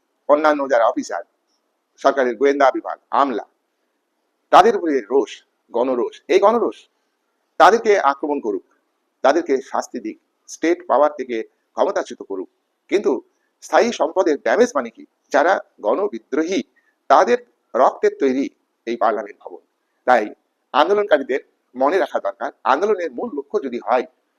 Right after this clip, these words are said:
একটা করাপশন মুক্ত রাষ্ট্র কাঠামো গড়ে তোলা, যে রাষ্ট্র কাঠামো, আহ, একটা ভালো ফেডারেল ডেমোক্রেটিক, আহ, রিপাবলিক। ডেমোক্রেটিক শব্দটা অত্যন্ত গুরুত্বপূর্ণ, আর রিপাবলিক শব্দটা আরো বেশি তা-,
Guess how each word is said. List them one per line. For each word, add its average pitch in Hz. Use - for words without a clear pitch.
একটা 147
করাপশন 196
মুক্ত 135
রাষ্ট্র 120
কাঠামো 127
গড়ে 104
তোলা, 104
যে 185
রাষ্ট্র -
কাঠামো, 143
আহ, 107
একটা -
ভালো 139
ফেডারেল 202
ডেমোক্রেটিক, 208
আহ, 120
রিপাবলিক। 127
ডেমোক্রেটিক 220
শব্দটা 226
অত্যন্ত 214
গুরুত্বপূর্ণ, 139
আর 113
রিপাবলিক 220
শব্দটা 180
আরো 117
বেশি 190
তা-, -